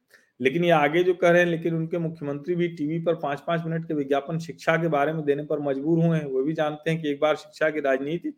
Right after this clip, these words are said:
राष्ट्रीय फलक पर आ गई, तो जेल की राजनीति ही हाशिए पर नहीं जाएंगी, जेलें भी बंद होने लगेंगी।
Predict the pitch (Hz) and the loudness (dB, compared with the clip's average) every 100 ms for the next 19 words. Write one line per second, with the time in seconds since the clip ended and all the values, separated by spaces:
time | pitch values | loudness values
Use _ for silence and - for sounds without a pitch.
0 | _ _ _ 127 135 135 - 196 170 170 | _ _ _ 4 4 4 0 -2 2 2
1 | 165 170 156 165 160 156 - - _ _ | 4 4 6 6 6 4 0 -8 _ _
2 | 135 131 165 170 165 156 147 156 165 160 | -2 2 2 4 4 4 4 0 -4 -2
3 | 151 139 131 151 147 143 175 170 160 127 | -2 -2 -4 -4 -4 -4 0 2 2 -2
4 | 113 135 156 175 170 165 160 156 156 147 | 0 2 2 2 2 0 -2 -2 0 0
5 | 139 135 | 0 -6